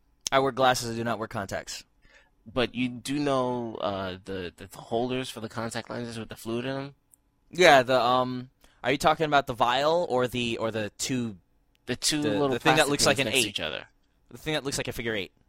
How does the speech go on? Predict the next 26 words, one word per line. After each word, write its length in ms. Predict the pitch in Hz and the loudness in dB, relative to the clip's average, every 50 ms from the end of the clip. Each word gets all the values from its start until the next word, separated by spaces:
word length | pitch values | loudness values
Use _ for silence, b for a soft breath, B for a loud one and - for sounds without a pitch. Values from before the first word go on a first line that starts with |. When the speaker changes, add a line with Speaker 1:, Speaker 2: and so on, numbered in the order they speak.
| _ _ | _ _
Speaker 2:
Yes. 540 | - 131 147 127 - - - - - - - _ _ _ _ _ _ _ _ - | 2 4 6 6 6 4 -2 -10 -12 -14 -14 _ _ _ _ _ _ _ _ -2
Speaker 1:
Okay, 320 | 131 123 - 117 98 92 - | -2 -2 0 -2 -4 -4 -6
yeah, 80 | - 113 | -6 -4
the 100 | 107 98 | -2 -2
old 120 | 110 110 - | -2 0 0
school 120 | 131 131 | 0 0
Speaker 2:
Uh, 20 | 117 | 0
Speaker 1:
one. 80 | - - | -2 -2
Speaker 2:
it's 240 | - 131 123 113 - | -2 -2 -2 -2 -4
like 120 | 147 135 | -4 -2
a 40 | 139 | -2
real 220 | 123 123 143 147 139 | -2 0 0 0 0
big 340 | 127 - - 120 120 117 104 | -2 -4 -4 -2 -2 -2 -2
one 140 | 113 113 110 | -2 -2 -2
of 100 | 107 104 | -2 -2
those, 460 | 101 98 95 95 92 87 - - - - | -2 -4 -4 -6 -8 -8 -8 -10 -8 -8
uh, 540 | - 92 90 87 85 82 82 78 73 73 78 - - - - | -6 -6 -6 -6 -6 -6 -6 -8 -8 -8 -10 -12 -12 -8 -6
and 300 | 104 104 98 95 92 - - | -4 -4 -2 -4 -6 -8 -6
a 640 | 95 95 95 95 92 92 92 90 87 90 85 92 95 92 90 _ _ _ _ _ _ - 92 92 - - _ _ _ 98 | -6 -6 -6 -6 -6 -6 -8 -8 -10 -12 -14 -18 -20 -20 _ _ _ _ _ _ _ -20 -20 -20 -20 -20 _ _ _ -20
vibrant. 540 | 92 - - - - - - - 50 - - - _ _ _ _ _ _ _ _ _ _ _ _ _ - | -16 -14 -14 -14 -14 -16 -16 -16 -14 -14 -16 -18 _ _ _ _ _ _ _ _ _ _ _ _ _ -18
Speaker 1:
I'm 160 | - - - | -16 -14 -8
scared. 580 | - - - - - - - - - - - - - _ _ _ _ _ _ _ | -6 -6 -6 -6 -8 -12 -12 -12 -12 -12 -14 -16 -18 _ _ _ _ _ _ _
Speaker 2:
Yeah, 260 | - 90 95 92 95 | -14 -12 -12 -12 -12
me 160 | 95 95 104 | -12 -12 -12
too. 260 | 107 - - 87 80 - - _ _ _ _ _ _ _ | -12 -12 -12 -12 -12 -14 -16 _ _ _ _ _ _ _
Sex 380 | _ - - - - - - | _ -20 -18 -18 -18 -18 -20